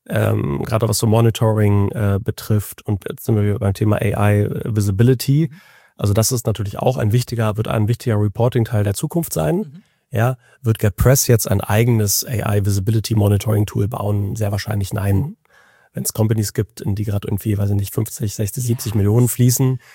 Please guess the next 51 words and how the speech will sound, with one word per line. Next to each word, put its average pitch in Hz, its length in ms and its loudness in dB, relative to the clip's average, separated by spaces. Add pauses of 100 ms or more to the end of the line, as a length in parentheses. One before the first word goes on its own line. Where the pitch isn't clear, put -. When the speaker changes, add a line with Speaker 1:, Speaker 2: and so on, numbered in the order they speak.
(160)
Speaker 1:
das 123 140 -2
macht 147 140 0
keinen 143 160 4
Sinn, 98 300 2
gell? 135 160 4
Speaker 2:
Genau, 165 140 0
und 165 100 0
es 151 100 -4
bleibt 165 280 -2
ja 160 120 0
auch 151 100 -2
dieses 117 520 4
Speaker 1:
Ähm, - 40 -16 (100)
Speaker 2:
Service-Thema, 143 840 -2
was 123 140 -4
du - 100 -8
ja 139 80 -2
eben 135 220 -4
auch 120 120 -6
betont 143 500 -4
hast, 127 320 -8
ähm, 123 640 -6
aber 127 320 -8
eben, 123 440 -8 (180)
äh, 143 160 -8
befähigt 170 680 2
durch 151 160 -2
die 147 140 -8
Tools, 147 440 -8
um 127 180 -8
schneller 139 340 -6
und 123 140 -8
wirkungsvoller 120 480 -8
Speaker 1:
Genau. 117 220 -2
Speaker 2:
zu 120 80 -8
sein. 117 100 -8 (240)
Speaker 1:
Also 120 200 2
in, 131 220 2
in, 131 240 0
in 123 160 2
bestimmten 113 320 0
Bereichen 113 420 2
werden 107 200 2
wir 107 80 0
uns 104 120 -2
Sachen 98 380 -2
hinzuziehen 190 800 -2
Speaker 2:
Mhm. 156 280 -20
Speaker 1:
über, 127 300 0
über 123 220 -2
Schnittstellen. 139 600 -4